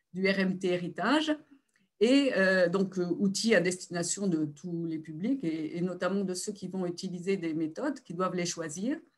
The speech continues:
Et je soumets aux étudiants diverses situations professionnelles dans lesquelles, euh, ils ont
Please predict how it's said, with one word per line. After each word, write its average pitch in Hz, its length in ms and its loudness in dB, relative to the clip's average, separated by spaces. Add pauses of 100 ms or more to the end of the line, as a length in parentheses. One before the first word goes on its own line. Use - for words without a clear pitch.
(440)
Et 247 240 8
je 220 180 6
soumets 247 380 6
aux 233 80 8
étudiants 214 520 4
diverses 233 360 4
situations 214 580 0
professionnelles 226 840 0 (640)
dans 202 160 6
lesquelles, 233 540 6
euh, 175 880 4 (380)
ils 202 220 4
ont 208 200 6